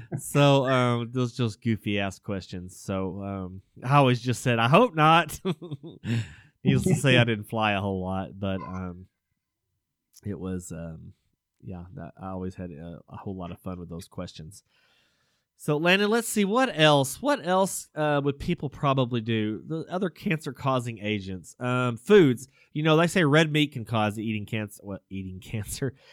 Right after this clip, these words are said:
Eating red meat can cause, uh, cancer if you're eating a lot of excess. I would think here in the beef capital of the world, maybe that might be our problem.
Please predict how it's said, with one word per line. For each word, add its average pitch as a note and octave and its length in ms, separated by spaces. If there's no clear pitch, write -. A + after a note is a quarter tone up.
Eating F3 280
red D#3 180
meat D3 240
can G#2+ 160
cause, G#2+ 300
uh, F#2+ 400
cancer G#2 380
if - 160
you're G2+ 140
eating G2 260
a G2 80
lot G2+ 160
of F#2+ 100
excess. G2 440
I B2+ 100
would D#3+ 160
think D3+ 200
here D3 240
in C3+ 60
the A#2+ 60
beef B2+ 240
capital B2+ 360
of G#2+ 40
the A2 80
world, A2 240
maybe A2+ 220
that A2 200
might A2+ 220
be G#2+ 120
our F#2+ 140
problem. F#2 460